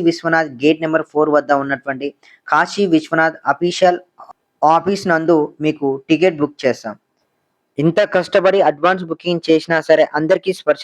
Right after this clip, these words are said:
దర్శనం కలుగుతుందని చెప్పలేం. అది కేవలం మన అదృష్టం మీద ఆధారపడి ఉంటుంది. ఎందుకంటే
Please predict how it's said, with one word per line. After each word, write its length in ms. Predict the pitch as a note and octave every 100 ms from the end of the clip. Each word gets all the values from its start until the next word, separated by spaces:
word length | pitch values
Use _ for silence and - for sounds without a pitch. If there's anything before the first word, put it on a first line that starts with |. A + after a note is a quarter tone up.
| E3+
దర్శనం 280 | E3 - E3 D3
కలుగుతుందని 560 | D3 D#3 D#3+ D#3+ D#3
చెప్పలేం. 320 | C3+ - C3 A2 _ _ _ _ _ -
అది 180 | D#3 D#3 F3
కేవలం 380 | F3+ F#3+ G3+ B3+ _ -
మన 80 | D3 C#3
అదృష్టం 360 | C#3 D#3+ - E3+
మీద 100 | E3 C#3
ఆధారపడి 340 | C#3 C#3 C3+ B2+
ఉంటుంది. 260 | A2+ F#2+ _ _ _ D3
ఎందుకంటే 400 | F3 F#3 F3+